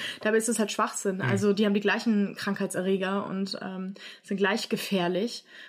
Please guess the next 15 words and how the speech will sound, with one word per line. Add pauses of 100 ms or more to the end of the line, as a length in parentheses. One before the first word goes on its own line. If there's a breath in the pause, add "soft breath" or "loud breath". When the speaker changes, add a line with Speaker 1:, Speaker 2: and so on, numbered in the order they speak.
(140 loud breath)
Speaker 1:
und
sehen
halt
einfach
anders
aus
und
sehen
halt
oft
irgendwie
so
verkrüppelt
aus,
weil,